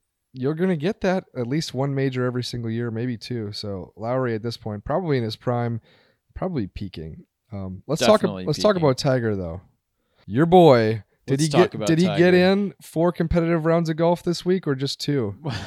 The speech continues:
Speaker 2: <laughs> I mean, I think that that's a reasonable question. Uh, he definitely got in more than two in the sense that through two rounds, he was in, uh, in a competitive place on the leaderboard.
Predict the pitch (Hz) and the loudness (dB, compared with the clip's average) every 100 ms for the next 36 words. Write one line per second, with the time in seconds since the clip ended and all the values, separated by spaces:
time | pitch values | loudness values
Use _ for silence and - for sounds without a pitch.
0 | - 151 127 - 180 180 165 139 - 139 | -8 -6 -6 -8 -20 -18 -20 -14 -4 -2
1 | 135 131 123 120 143 123 110 113 104 104 | 0 0 -2 -2 -4 -4 -4 -4 -4 -6
2 | 95 92 107 110 104 98 95 - 104 98 | -8 -6 -6 -6 -6 -8 -8 -6 -6 -6
3 | - 92 92 - _ _ - 123 120 120 | -8 -12 -14 -16 _ _ -2 0 2 2
4 | 120 113 - 131 113 139 - 202 180 170 | 0 -2 -6 -6 -2 -2 -2 -2 2 2
5 | 156 127 120 127 131 123 123 - 131 127 | 0 -2 -2 0 0 -2 -6 -6 -2 -2
6 | 113 110 - 113 113 - 104 - - 120 | -2 -4 -4 -6 -6 -8 -10 -10 -10 -8
7 | 123 - - 123 107 101 104 110 110 - | -6 -8 -8 -6 -6 -6 -6 -6 -8 -8
8 | 107 101 95 - _ 104 107 101 98 - | -8 -6 -8 -10 _ -12 -10 -8 -10 -14
9 | _ _ _ - 98 95 92 90 - _ | _ _ _ -10 -6 -4 -4 -6 -10 _
10 | 127 120 - 113 110 110 104 98 - - | -8 -8 -8 -10 -6 -6 -6 -10 -12 -10
11 | 101 95 95 87 87 85 78 67 62 | -8 -8 -10 -10 -12 -12 -14 -12 -14